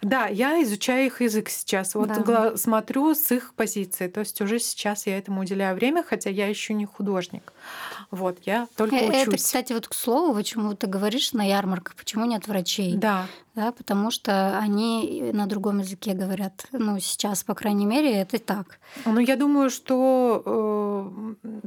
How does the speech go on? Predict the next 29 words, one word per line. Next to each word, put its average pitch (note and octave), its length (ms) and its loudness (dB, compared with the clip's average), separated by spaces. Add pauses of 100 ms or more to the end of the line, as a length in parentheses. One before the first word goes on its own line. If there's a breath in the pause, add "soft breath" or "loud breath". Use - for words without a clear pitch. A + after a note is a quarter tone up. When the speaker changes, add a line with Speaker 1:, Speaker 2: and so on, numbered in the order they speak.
Speaker 1:
понятно, A#3+ 420 2
что - 180 -4
люди A3 280 -2
болеют, G#3+ 760 0 (120)
э, G#3 140 0
но G#3+ 520 0
раз, A3+ 420 0
э, G#3 200 -2
сейчас A3 340 -4
поднимается G#3 600 -2
вот G3 120 -6
такая G3+ 340 -4
тема, C4 380 -2
да, G3 240 -4
что - 220 -6
нам G3 340 -2
всем G3 300 -2
нужно F#3+ 300 -4
как-то F#3 300 -6
о F#3 60 -6
себе F#3+ 240 -6
заявляться, G3+ 600 -2
нас F#3+ 160 -2
становится F#3 500 -6
больше, A#3+ 500 -2
больше G#3 400 -2
и - 40 -2
больше. G#3+ 480 2
Speaker 2:
Мгм. A3+ 180 -2